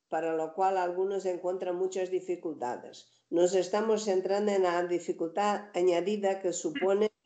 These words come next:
el covid diecinueve que tanto está modificando nuestras vidas. Esperemos que por poco tiempo.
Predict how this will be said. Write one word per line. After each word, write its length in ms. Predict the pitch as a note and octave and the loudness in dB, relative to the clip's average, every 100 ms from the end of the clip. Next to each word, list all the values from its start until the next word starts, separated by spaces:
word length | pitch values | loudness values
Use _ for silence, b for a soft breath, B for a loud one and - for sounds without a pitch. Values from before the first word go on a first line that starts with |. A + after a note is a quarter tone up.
| b | b
el 260 | - F3+ F3 | 2 2 4
covid 380 | G3+ G#3 G#3+ G3+ | 2 2 2 2
diecinueve 800 | F#3+ F3+ F#3+ F#3 G3 G3 G3 F#3+ | 2 2 2 2 2 0 -2 -4
que 80 | E3 | -4
tanto 340 | F3+ F#3+ F#3+ | -2 -2 -2
está 220 | F3+ F#3 | -4 -2
modificando 640 | F#3+ F#3 F3+ E3 E3+ F#3 F#3+ | -2 0 -2 -2 0 2 4
nuestras 480 | F3 D#3 C#3 C3 C#3 | 2 0 -6 -6 -6
vidas. 520 | B2+ A2+ B2 - _ b b b _ | -6 -8 -14 -20 _ b b b _
Esperemos 640 | E3+ E3 F3 F#3 G3 F#3+ | -4 2 4 4 4 0
que 100 | - | -2
por 220 | D#3+ D3 | -2 -4
poco 260 | D3+ C#3 C#3 | -4 -4 -4
tiempo. 540 | C3+ C3 A#2+ A#2+ - | -6 -6 -8 -14 -16